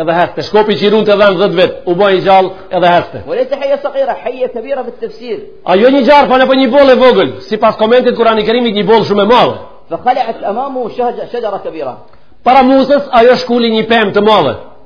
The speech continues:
Speaker 2: ففي البداية موسى خاف، ولى مدبرا.
Speaker 1: Në parën fazë, u frigo-, u frigu Musa nga kjo ngjarje që i shifte me si para vete.
Speaker 2: فالله حي-، "لا يخاف لدي المرسلون، أنت لا تخاف."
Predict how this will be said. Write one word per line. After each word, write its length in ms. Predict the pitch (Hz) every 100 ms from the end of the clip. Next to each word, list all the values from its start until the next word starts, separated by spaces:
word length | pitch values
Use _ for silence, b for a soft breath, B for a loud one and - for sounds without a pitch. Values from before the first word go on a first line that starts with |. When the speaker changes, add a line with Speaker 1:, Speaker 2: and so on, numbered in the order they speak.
| - - -
Speaker 2:
ففي 220 | 175 214
البداية 440 | 220 247 247 277
موسى 300 | 262 269 254
خاف، 260 | - 277 262 - - -
ولى 340 | 165 254 262 240
مدبرا. 600 | 254 214 277 247 165 104 - - - - -
Speaker 1:
Në 140 | 160 165
parën 320 | 214 233 170
fazë, 300 | 220 247 214 -
u 40 |
frigo-, 400 | - 220 226 226
u 80 | 220
frigu 300 | 214 226 240
Musa 300 | 240 254 240
nga 140 | 214 208
kjo 140 | 208
ngjarje 340 | 202 233 220 202
që 120 | 208
i 40 |
shifte 240 | 214 220 202
me 100 | 190
si 140 | 190
para 180 | 175 160
vete. 240 | 139 - 101
Speaker 2:
فالله 320 | 196 254 262
حي-، 680 | 240 247 254 240 269 226 170
"لا 120 | 233 262
يخاف 240 | 262 254 247
لدي 300 | 233 240 240
المرسلون، 540 | 233 214 - 214 196 -
أنت 180 | 220
لا 160 | 220 269
تخاف." 320 | 269 - 196